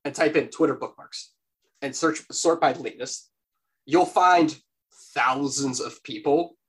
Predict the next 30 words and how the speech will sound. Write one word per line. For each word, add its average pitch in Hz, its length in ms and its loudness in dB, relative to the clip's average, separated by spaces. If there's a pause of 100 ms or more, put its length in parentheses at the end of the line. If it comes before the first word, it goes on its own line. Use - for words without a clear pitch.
(260)
on 123 360 2
a 113 400 -2
daily 117 360 -4
basis 113 600 -4
complaining 123 680 -4
about, 113 500 -2 (280)
hey, 214 300 4 (280)
all 214 400 8
in, 147 140 2 (100)
in, 156 300 2
in 160 160 4
a, 147 240 4 (420)
in 147 300 0
myriad 175 420 0
languages, 127 580 -6 (220)
complaining 160 400 2
about, 147 300 2
like, 151 240 0 (360)
"We 156 160 6
just 156 160 0
want 147 200 2
folders. - 500 -6
When 139 160 2
are 147 80 6
folders 135 320 -2
coming?" - 300 -18 (100)
Right? 151 220 -2
And 156 120 6
that's, 170 160 2
like, - 280 2